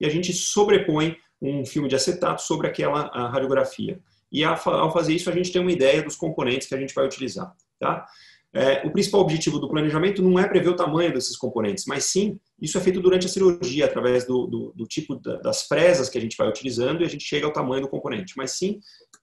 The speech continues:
a, o objetivo principal é isso aqui: é a escolha e o posicionamento correto dos componentes, ou seja, às vezes a gente tem que utilizar componentes maiores, menores, ou com um maior offset ou com um menor offset, tá?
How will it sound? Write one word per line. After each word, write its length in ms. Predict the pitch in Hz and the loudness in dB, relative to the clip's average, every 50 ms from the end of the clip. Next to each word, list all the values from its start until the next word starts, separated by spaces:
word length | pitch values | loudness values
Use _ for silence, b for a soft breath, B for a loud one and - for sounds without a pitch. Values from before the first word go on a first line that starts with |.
| _ _ - | _ _ -6
a, 80 | 139 | -6
o 160 | 143 135 139 147 | -4 -2 -2 -2
objetivo 440 | 147 147 143 156 - 196 185 190 185 | -2 0 -2 -2 -2 0 0 0 2
principal 420 | 180 175 175 - - 180 180 185 196 | 2 0 0 2 0 2 2 4 4
é 60 | 190 | 4
isso 140 | 190 190 202 | 2 2 0
aqui: 320 | 202 - 156 127 101 - _ b b b b b _ - | -2 -2 -4 -4 -6 -6 _ b b b b b _ 0
é 100 | - 151 | 2 4
a 100 | 151 151 | 4 4
escolha 720 | 147 - - - - 180 180 196 196 190 185 180 - - 135 | 2 2 -2 -2 4 6 8 8 8 8 6 6 4 2 -2
e 60 | 143 | -4
o 40 | 139 | -4
posicionamento 760 | 143 160 156 151 - - 165 151 143 131 143 165 196 196 185 - | -2 0 0 0 0 0 0 0 2 2 2 0 0 -2 -2 -2
correto 420 | - 135 131 131 139 151 151 143 | 0 0 2 2 2 0 0 -2
dos 160 | 120 117 113 | -4 -6 -8
componentes, 640 | - - 113 107 113 113 110 120 147 170 180 190 160 135 | -6 -8 -8 -6 -4 -4 -4 -2 -2 -4 -4 -4 -6 -6
ou 60 | 117 | -6
seja, 300 | - - 120 110 107 104 | -4 -4 -4 -2 -2 -4
às 80 | 101 | -4
vezes 180 | 120 127 127 123 | -4 -4 -4 -4
a 80 | 113 110 | -4 -4
gente 240 | 117 120 - - | -4 -6 -10 -6
tem 100 | - 123 | -6 -8
que 140 | 107 - 117 | -6 -6 -8
utilizar 480 | - - - - - 113 104 120 - - | -8 -8 -12 -10 -10 -6 -4 -4 -4 -6
componentes 400 | 113 110 - 123 113 110 - - | -6 -6 -6 -4 -4 -4 -6 -6
maiores, 560 | 117 117 117 117 117 113 131 - 135 113 107 | -8 -6 -4 -2 0 2 4 4 4 2 0
menores, 640 | 113 113 113 117 131 147 147 135 117 - - B B B B B - | -2 -2 -2 -2 -2 0 0 0 0 -2 -4 B B B B B 0
ou 200 | 127 135 143 127 - | 2 2 2 2 0
com 100 | 123 117 | 0 -2
um 320 | 117 110 110 110 110 110 | -2 -2 -4 -4 -4 -4
maior 380 | 113 117 113 113 123 135 139 123 | -2 -2 0 4 6 6 6 4
offset 440 | - - - - 135 139 139 - | 2 0 -2 0 0 0 0 -2
ou 80 | 123 - | -4 -6
com 80 | - 113 | -6 -8
um 60 | 113 | -6
menor 240 | 113 110 113 113 110 | -6 -6 -6 -6 -8
offset, 580 | - - - - 127 127 127 - - 185 - b b b b b b - | -10 -10 -4 -2 0 0 0 -2 -8 -12 -14 b b b b b b -4
tá? 320 | 127 156 185 185 - | -2 -2 -2 -4 -8